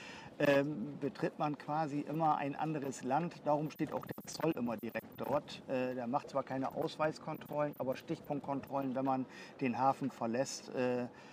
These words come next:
nicht, dass man irgendwo an Bord war und sich dann, ähm,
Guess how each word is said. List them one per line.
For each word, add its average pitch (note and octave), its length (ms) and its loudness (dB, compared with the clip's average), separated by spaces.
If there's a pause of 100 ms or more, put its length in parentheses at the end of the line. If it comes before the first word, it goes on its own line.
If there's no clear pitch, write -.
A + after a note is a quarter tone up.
(240)
nicht, C#3 240 2
dass C#3+ 160 6
man C3+ 160 4
irgendwo C#3+ 380 4
an C3+ 200 0
Bord D3 300 8
war C#3+ 300 6
und C3+ 160 -2
sich B2+ 280 -4
dann, C3 520 2
ähm, A#2+ 420 2